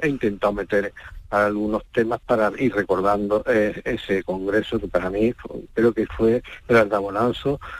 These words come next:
de, de la cultura, de acceder a la cultura, eh, por la cantidad de artistas de renombre que lo apoyaron, ¿no? De nuestro arte flamenco, ¿no?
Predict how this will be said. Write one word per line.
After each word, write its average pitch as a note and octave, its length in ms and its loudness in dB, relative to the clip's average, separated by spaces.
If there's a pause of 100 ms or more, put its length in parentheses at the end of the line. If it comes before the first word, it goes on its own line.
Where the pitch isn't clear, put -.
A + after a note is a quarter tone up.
(160)
de, A2+ 400 2
de A2 340 0
la G#2 120 2
cultura, B2 640 -2
de C3 200 -2
acceder A#2+ 420 2
a A#2 100 2
la G#2+ 60 -4
cultura, A#2+ 680 0
eh, A#2+ 280 -4 (240)
por A2+ 140 -2
la G2+ 100 0
cantidad G#2+ 540 2
de G#2+ 100 2
artistas G2+ 680 -2
de G#2 160 2
renombre A2 520 -2
que A2+ 140 0
lo G#2+ 100 6
apoyaron, A#2+ 580 0
¿no? C#3 160 -6 (340)
De G#2+ 140 4
nuestro G2+ 340 -2
arte F#2+ 240 -2
flamenco, G2+ 520 -4
¿no? A2 160 -8